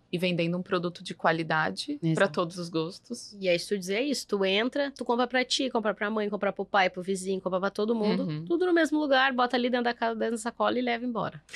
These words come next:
Speaker 2: E agora eu fiquei pensando numa outra coisa. Vocês devem ter um desafio grande, porque lá na loja vocês têm tanto marcas próprias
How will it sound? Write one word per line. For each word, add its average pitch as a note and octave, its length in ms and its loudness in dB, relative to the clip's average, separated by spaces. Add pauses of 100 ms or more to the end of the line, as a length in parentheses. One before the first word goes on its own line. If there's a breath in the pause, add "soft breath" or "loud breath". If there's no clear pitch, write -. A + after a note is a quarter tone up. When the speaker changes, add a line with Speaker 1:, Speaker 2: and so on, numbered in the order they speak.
(280 loud breath)
Speaker 2:
E A#3 80 4
agora A3+ 220 4
eu A3+ 40 2
fiquei A#3+ 140 0
pensando A#3 300 0
numa A#3 140 4
outra A#3 180 0
coisa. G3 300 0
Vocês F#3+ 180 0
devem G3 260 2
ter G#3+ 100 0
um G#3+ 120 2
desafio G#3 320 2
grande, G#3 320 2
porque F#3 300 0
lá F#3+ 440 6
na F3+ 220 4
loja F#3+ 340 4
vocês F#3 240 0
têm F#3+ 200 0
tanto A3 260 2
marcas A#3 300 4
próprias - 680 0